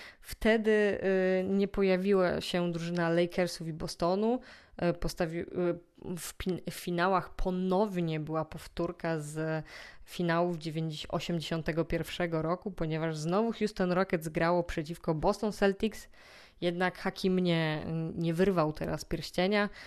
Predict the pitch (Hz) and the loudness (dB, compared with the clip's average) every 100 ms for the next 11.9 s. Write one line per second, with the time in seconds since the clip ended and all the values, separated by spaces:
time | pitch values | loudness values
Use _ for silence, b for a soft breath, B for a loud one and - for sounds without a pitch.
0 | B B - 165 165 156 165 160 156 - | B B -4 0 0 0 0 0 -4 -4
1 | 151 151 147 202 - 208 214 214 - - | -4 0 4 4 4 4 4 0 -6 0
2 | 196 185 175 185 175 - 175 170 165 185 | 0 0 2 2 2 0 2 2 2 -2
3 | 180 170 165 170 175 160 - 165 165 180 | 0 2 4 4 2 -2 -2 2 2 4
4 | 180 160 175 175 165 151 156 156 - 160 | 2 2 2 2 2 -2 -4 -8 -6 -6
5 | 160 156 - 156 156 B B B - 165 | -6 -6 -4 -4 -4 B B B -8 -2
6 | 160 156 147 165 160 226 233 226 214 208 | 0 0 0 0 2 2 2 2 2 -2
7 | - 180 175 175 160 160 - - B B | -4 -2 2 0 0 -4 -6 -16 B B
8 | B B B B - - 294 311 302 254 | B B B B -2 6 8 8 6 6
9 | 254 247 233 262 254 254 233 262 226 262 | 2 0 0 0 0 -2 -4 -2 2 4
10 | 269 269 - 190 170 190 214 254 269 269 | 4 2 -2 -4 0 4 6 6 2 2
11 | 262 269 262 262 269 262 - 269 269 | 2 4 4 2 2 0 0 -2 -2